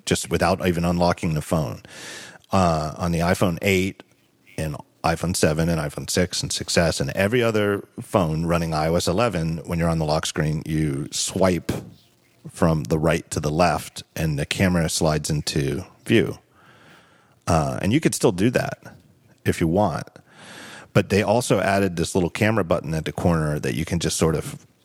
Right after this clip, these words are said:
give a force press to, and it clicks. Like, it, it gives you some haptic feedback, and you jump right in.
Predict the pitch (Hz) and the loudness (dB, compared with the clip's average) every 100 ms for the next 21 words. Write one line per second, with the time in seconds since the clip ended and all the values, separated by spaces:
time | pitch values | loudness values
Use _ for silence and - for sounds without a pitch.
0 | _ - 90 76 - 110 113 - 101 80 | _ -2 0 0 -2 0 0 0 -2 -2
1 | - - 82 76 - - 78 - - 127 | -4 0 0 0 -4 -6 -6 -4 0 2
2 | 92 - - - - _ _ - 85 80 | 0 -4 -6 -6 -12 _ _ -4 -2 -2
3 | 76 - 85 - - 98 90 - 85 92 | -4 -4 -4 -4 0 0 0 -2 -2 -2
4 | 90 - - 113 101 - 101 - - - | -2 -4 0 0 2 0 -2 -8 -16 -14
5 | - - - 92 87 73 92 - 78 80 | -16 -16 -4 0 2 2 2 0 0 0
6 | 87 55 | -2 -4